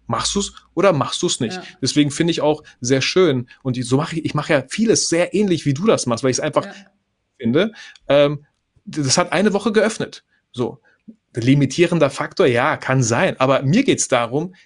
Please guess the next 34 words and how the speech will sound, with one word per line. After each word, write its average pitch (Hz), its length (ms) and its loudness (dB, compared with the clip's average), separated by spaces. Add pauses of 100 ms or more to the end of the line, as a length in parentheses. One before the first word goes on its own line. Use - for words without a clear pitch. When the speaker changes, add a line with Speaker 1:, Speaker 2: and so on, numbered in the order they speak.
(120)
Speaker 1:
triff - 380 0
eine 147 220 0
Entscheidung. 185 520 -2 (280)
Wenn 135 180 4
nicht, 226 320 2
Speaker 2:
Mhm. - 220 -16 (880)
Speaker 1:
schleich - 360 -2
rum, 233 360 -2 (280)
schau's 180 280 -2
dir 190 160 4
an, 220 220 -2 (600)
äh, 139 200 2
warte 151 300 0
noch 214 180 0
ein 147 60 0
Jahr, 113 160 2
vielleicht 131 280 0
wird's - 180 -4
teurer. 208 460 -2 (300)
Aber 147 300 2
Speaker 2:
Ja. 185 220 -12 (100)
Speaker 1:
es 151 160 -4
geht - 140 -8
ja 190 60 2
nicht 165 200 -4
darum, 170 320 2
mich 180 360 -2
reich 180 260 -2
zu 165 140 -2
machen, 147 220 0
es 139 120 -2
geht 147 160 -4
ja 143 80 2
darum, 156 440 0